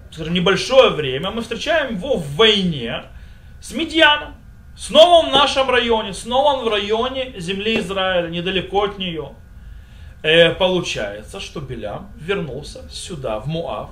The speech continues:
во второй раз. Зачем Бильаму снова выходить в такое длительное путешествие в сотни километров в Моа-, э, назара-, назад в Моав и Медиан?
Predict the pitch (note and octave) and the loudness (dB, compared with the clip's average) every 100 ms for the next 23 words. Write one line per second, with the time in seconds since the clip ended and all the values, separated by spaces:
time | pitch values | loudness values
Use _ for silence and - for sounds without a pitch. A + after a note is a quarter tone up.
0 | - G3+ G3+ E4 D#4+ D#4 - - - - | -8 -6 -2 2 2 2 -4 -16 -20 -20
1 | - - - - - - - C#3 F#3+ - | -20 -20 -20 -18 -18 -16 -12 -6 -6 -4
2 | - F#4 G4+ B3+ A#3 B3 A#3 - D#4 D#4+ | -4 -4 -6 -4 -2 -2 -6 -2 0 0
3 | C4+ A#3+ - G#3 A3+ E4+ C#4+ A3+ A3+ A#3+ | -4 -6 -8 -8 -6 -2 -2 -4 -4 -8
4 | - A#3 - A3+ F3 D#3 A#3 C#4+ C4+ A#3 | -6 -8 0 0 0 -4 -8 -10 -12 -12
5 | A3 A3 - F#3+ F#3 - A3+ C#4 - A3 | -8 -8 -8 -10 -10 -8 -8 -8 -8 -8
6 | F#3 - - - - - A#3+ - A#3 - | -8 -12 -20 -16 -10 -2 -2 -2 -8 -6
7 | F#3 F3+ D#4 F#4 D4+ A#3 - - D3 E3+ | -2 -2 -2 -8 -6 -6 -8 -12 -6 -2
8 | F3 F#3+ A#3+ G3 F3+ F#3+ F#3 E3+ A3 D4+ | 0 2 2 2 -4 -4 -4 -2 -2 -2
9 | G3+ F#3 C4 G3+ G3+ G#3 A3 G#3 F#3+ G3 | -4 -6 -6 -2 -2 -2 -6 -10 -12 -14